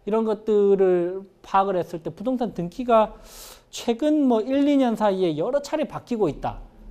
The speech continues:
이런 부분들은, 어, 분쟁이 일어나고 있다는 것으로 파악할 수 있고 심지어 경매가 될 수도 있기 때문에 여러분들이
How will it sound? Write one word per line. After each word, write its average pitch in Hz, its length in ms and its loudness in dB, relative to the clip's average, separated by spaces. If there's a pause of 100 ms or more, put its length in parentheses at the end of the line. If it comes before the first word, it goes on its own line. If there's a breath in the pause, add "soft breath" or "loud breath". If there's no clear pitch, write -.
이런 220 260 -2
부분들은, 160 760 -6 (640 soft breath)
어, - 320 -20
분쟁이 233 480 -2
일어나고 190 380 -2
있다는 135 360 -8
것으로 123 300 -12
파악할 139 440 -10
수 143 160 -14
있고 110 480 -16 (340 soft breath)
심지어 202 280 -4
경매가 220 560 0
될 202 120 0
수도 175 220 -8
있기 139 220 -10
때문에 120 560 -10 (260 soft breath)
여러분들이 143 720 -6